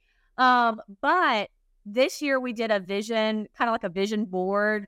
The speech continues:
situation with a volunteer organization that I'm a part of that I help facilitate. And wouldn't you know, I found these words that says first class,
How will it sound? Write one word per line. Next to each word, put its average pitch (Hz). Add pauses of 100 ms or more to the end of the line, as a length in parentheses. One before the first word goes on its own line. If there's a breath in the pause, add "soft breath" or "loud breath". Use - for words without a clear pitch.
(140)
situation 214
with 190
a 180
volunteer 196
organization 170
that 156
I'm 156
a 156
part 165
of 156
that 165
I 165
help 180
facilitate. 160 (460)
And 226
wouldn't 262
you 359
know, 226
I 220
found 226
these 247
words 185
that -
says 180
first 190 (100)
class, 156